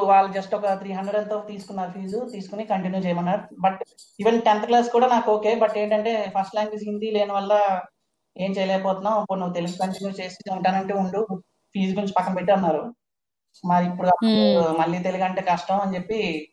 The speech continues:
Speaker 1: మళ్ళీ
Speaker 2: మ్మ్.
Speaker 1: గ్రాండ్ పేరెంట్స్ దగ్గరికి వచ్చి, సర్లే ఫీజు ఎలాగోకలాగా కట్టొచ్చని పేరెంట్స్ అనుకుని
Speaker 2: మ్మ్.
Speaker 1: మహతిలో జాయిన్ అయ్యాను అనమాట.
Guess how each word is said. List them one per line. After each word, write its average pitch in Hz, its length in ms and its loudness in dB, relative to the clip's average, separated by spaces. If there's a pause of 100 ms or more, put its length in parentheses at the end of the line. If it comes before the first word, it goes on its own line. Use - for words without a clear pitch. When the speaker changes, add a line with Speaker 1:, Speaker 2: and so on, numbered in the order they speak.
(760)
Speaker 1:
మళ్ళీ 185 260 4
Speaker 2:
మ్మ్. 190 400 4
Speaker 1:
గ్రాండ్ 202 240 4
పేరెంట్స్ 208 300 4
దగ్గరికి 208 180 2
వచ్చి, 226 560 -4
సర్లే 202 340 0
ఫీజు 196 260 0
ఎలాగోకలాగా 196 880 4 (640)
కట్టొచ్చని 185 480 -2
పేరెంట్స్ 185 380 -4
అనుకుని 180 400 -2 (1400)
Speaker 2:
మ్మ్. 196 680 0
Speaker 1:
మహతిలో 196 380 4
జాయిన్ 185 260 4
అయ్యాను 160 160 0
అనమాట. 143 200 -6